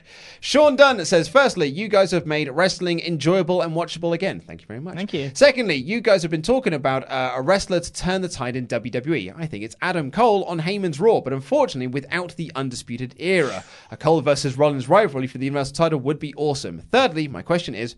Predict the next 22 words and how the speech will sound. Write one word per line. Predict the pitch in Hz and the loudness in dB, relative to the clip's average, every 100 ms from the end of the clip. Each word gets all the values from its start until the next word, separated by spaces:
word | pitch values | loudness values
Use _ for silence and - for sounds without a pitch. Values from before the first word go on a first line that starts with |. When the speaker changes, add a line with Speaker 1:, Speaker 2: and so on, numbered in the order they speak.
| _ | _
Speaker 1:
should | - 233 196 | 0 0 0
Sting | - 143 143 | -2 -2 -2
adapt | 135 131 180 160 | -4 -2 -2 -2
the | 147 | -2
Bayley | 127 175 160 | 2 2 2
gimmick | 127 127 131 127 | -2 -2 -2 -2
so | 160 | -2
he | 160 | 2
<laughs> | - | 6
gets | 254 170 | 6 6
Sting | - - - 202 165 | 2 -4 -2 -2 -2
Bayley? | - 170 170 139 113 123 - _ _ _ _ - - - - - - - - | -2 -2 -2 -8 -8 -12 -16 _ _ _ _ -20 -20 -20 -20 -20 -20 -10 6
Very | 214 220 202 190 | 10 10 8 4
good. | 160 196 190 185 175 160 | 4 8 8 8 6 4
Speaker 2:
Very | 156 151 | 4 8
Speaker 1:
Very, | 185 196 214 | 10 10 10
Speaker 2:
good, | 175 170 | 8 8
Speaker 1:
very | 170 160 | 8 8
Speaker 2:
yes. | 208 165 | 6 6
Speaker 1:
good, | 170 170 160 | 6 6 4
Sean | 156 143 135 127 | 0 2 2 2
Dunn. | 135 131 120 | 4 4 4